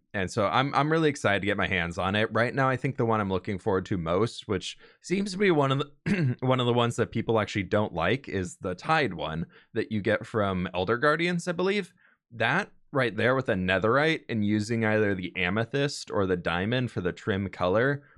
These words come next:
I think is gonna be the route that I go. That's the one that I'm currently looking forward to the most. I just think it looks really cool, that, like, the darker netherite color with, like, the light blue or the purple to it, I think it'd be fun,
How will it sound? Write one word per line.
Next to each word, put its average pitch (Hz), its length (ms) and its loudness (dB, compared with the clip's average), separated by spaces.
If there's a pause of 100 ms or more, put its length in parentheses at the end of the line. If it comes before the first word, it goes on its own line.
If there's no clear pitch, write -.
(180)
I 107 100 0
think 135 240 -2
is 185 160 -2
gonna 160 220 2
be 165 140 2
the 110 120 2
route 98 320 2
that 98 80 0
I 82 120 0
go. 80 360 0
That's 85 300 -4
the 160 100 -2
one 156 220 0
that 113 120 2
I'm 92 140 0
currently 98 320 -2
looking 92 320 -2
forward 87 320 -2
to - 80 -10
the 87 80 -4
most. 80 560 -6 (320)
I 113 100 0
just 110 140 -6
think 147 160 0
it 117 80 2
looks 95 220 -4
really 92 240 0
cool, 85 280 -2
that, 80 200 -2
like, 90 180 0
the 98 140 0
darker 90 400 -2
netherite 87 480 0
color 92 360 0
with, 87 160 -4
like, 82 220 -6
the 82 100 -6
light 87 280 -2
blue 85 320 -2
or 87 140 2
the 80 100 -10
purple 90 360 -4
to 98 200 0
it, 104 160 2
I 90 100 0
think 92 160 -6
it'd 82 100 -12
be 78 100 -10
fun, 76 360 -6